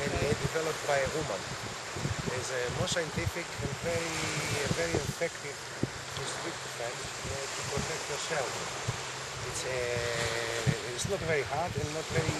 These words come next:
Speaker 1: easy to learn. It's simple, simple, very simple, very effective, and it doesn't need the power or something special skills to do it.
Speaker 2: Okay. So like, uh, all ages, uh, even though sev-, uh, sixty years old, uh, person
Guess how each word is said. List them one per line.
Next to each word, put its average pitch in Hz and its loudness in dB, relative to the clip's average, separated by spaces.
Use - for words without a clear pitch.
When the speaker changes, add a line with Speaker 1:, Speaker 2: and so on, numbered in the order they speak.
Speaker 1:
easy 165 0
to - -2
learn. 147 0
It's - 2
simple, 175 0
simple, 165 0
very 156 2
simple, 165 -2
very 170 4
effective, - 2
and - 4
it - 0
doesn't 156 2
need 151 0
the 139 0
power 147 4
or 147 2
something 143 0
special 151 2
skills 147 -2
to - -2
do - 4
it. - 2
Speaker 2:
Okay. 202 0
So 247 4
like, 254 4
uh, 226 6
all 269 6
ages, 240 4
uh, - 6
even 240 -2
though 233 -2
sev-, - -4
uh, 185 0
sixty - -2
years 220 -2
old, 214 -2
uh, 202 0
person 202 0